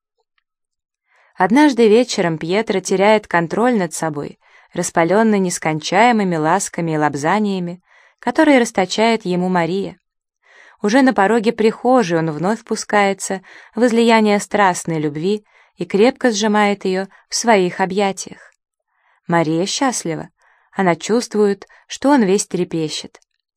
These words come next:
Девушка не смеет пошевелиться, хоть слово проронить. Так ей боязно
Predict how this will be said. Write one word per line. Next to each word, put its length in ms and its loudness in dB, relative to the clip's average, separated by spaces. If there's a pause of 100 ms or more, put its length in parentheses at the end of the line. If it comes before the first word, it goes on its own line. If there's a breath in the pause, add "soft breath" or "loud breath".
(380 soft breath)
Девушка 420 0
не 120 4
смеет 360 -2
пошевелиться, 880 -2 (500 soft breath)
хоть 260 0
слово 380 2
проронить. 680 -4 (400)
Так 280 0
ей 140 0
боязно 640 0